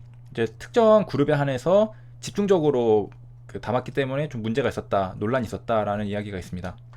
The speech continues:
그 다음에 이제 메자닌 이천십구 년 기사인데요. 어, 왜 회사들이 이제 메자닌으로 자금 조달을 하는가라고 했을 때는,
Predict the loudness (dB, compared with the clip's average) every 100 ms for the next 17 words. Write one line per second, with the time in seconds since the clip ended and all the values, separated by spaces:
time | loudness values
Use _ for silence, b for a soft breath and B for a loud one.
0 | -20 -20 -20 -20 -20 B B B -20 -20
1 | -20 -20 -20 -20 -20 -10 0 2 2 0
2 | -2 2 4 4 2 0 -2 -4 -6 -6
3 | -2 -2 -4 -4 -2 0 2 2 0 -2
4 | -4 -2 -2 -2 -2 -2 -2 -4 -12 -20
5 | B B B B -18 -10 -8 -8 -10 -6
6 | -2 0 0 0 0 2 2 0 -2 -2
7 | -4 -4 -2 0 0 -2 -2 0 2 2
8 | 2 -2 -4 -4 -2 -4 -2 -4 2 2
9 | 2 0 -2 -6 -10 -6 -4 -4 -4